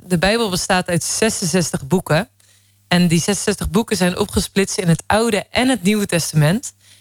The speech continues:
Nu, in het eerste gedeelte van de Bijbel vind je één Samuel.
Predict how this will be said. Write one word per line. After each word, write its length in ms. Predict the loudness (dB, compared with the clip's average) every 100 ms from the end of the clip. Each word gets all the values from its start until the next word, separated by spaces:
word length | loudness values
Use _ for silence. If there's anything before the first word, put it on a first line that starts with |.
| _ 0
Nu, 200 | 0 2
in 200 | 2 2
het 120 | 2 0
eerste 400 | 0 0 -2 -2
gedeelte 320 | 0 0 0
van 120 | 0
de 80 | 2
Bijbel 380 | 2 0 -2 -4
vind 360 | -2 -2 -2
je 140 | -2 -4
één 240 | 0 0 0
Samuel. 680 | 0 0 2 2 2 -2